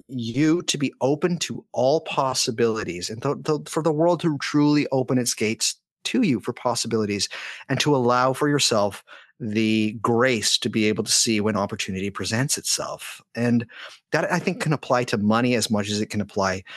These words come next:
uh, to things like love and, and sex and things of that variety.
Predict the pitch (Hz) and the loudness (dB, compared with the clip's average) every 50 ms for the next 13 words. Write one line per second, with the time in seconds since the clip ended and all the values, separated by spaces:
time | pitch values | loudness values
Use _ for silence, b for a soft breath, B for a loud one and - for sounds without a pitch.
0 | B B B B - 98 95 95 - - - - - - 110 101 98 - 101 98 | B B B B -8 -6 -6 -4 -4 -4 -6 -4 -2 -2 -2 0 0 0 -2 -2
1 | 98 98 101 104 104 104 104 101 98 95 - - 101 98 - - - 101 104 - | -2 0 2 2 4 4 2 2 0 -2 -6 -10 -10 -10 -10 -8 -8 -2 0 2
2 | - - - 185 214 220 - - - 90 98 - 110 107 104 - 107 95 104 120 | 2 2 2 2 0 2 0 -2 -2 -4 -6 -6 -4 -2 -2 -2 -2 -2 -2 0
3 | 131 127 135 139 120 101 90 80 73 - - - | -2 -2 -2 -4 -2 -2 -2 -4 -6 -10 -14 -16